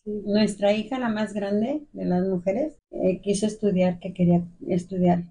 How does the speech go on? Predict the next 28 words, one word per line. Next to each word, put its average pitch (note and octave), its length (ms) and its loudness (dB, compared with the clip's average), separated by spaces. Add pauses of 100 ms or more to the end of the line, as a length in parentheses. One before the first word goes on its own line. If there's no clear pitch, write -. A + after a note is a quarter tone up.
(120)
algo. A#3+ 340 0 (140)
Estuvo A3 720 4
muy G#3+ 360 2
al A3+ 160 0
pendiente G3+ 480 2
mi G3+ 100 0
esposo F#3+ 380 -6
de F#3 100 -8
estarle F#3 480 -8 (180)
dando F#3+ 320 2
y G3+ 60 0
pagando F3 540 2
y G3 80 -2
demás. D#3+ 460 -2 (160)
Y A#3 120 6
ya A#3 120 6
de B3+ 120 -2
repente A3 760 -2 (300)
dice, F3+ 240 -6
"¿Sabe C4+ 320 2
qué?". E4+ 240 0 (480)
Dice, G#3 260 -4
"Es - 60 -12
que C4+ 100 -2
no C4+ 120 6
me C4 160 4
gusta, - 580 -2 (360)
porque G3 840 0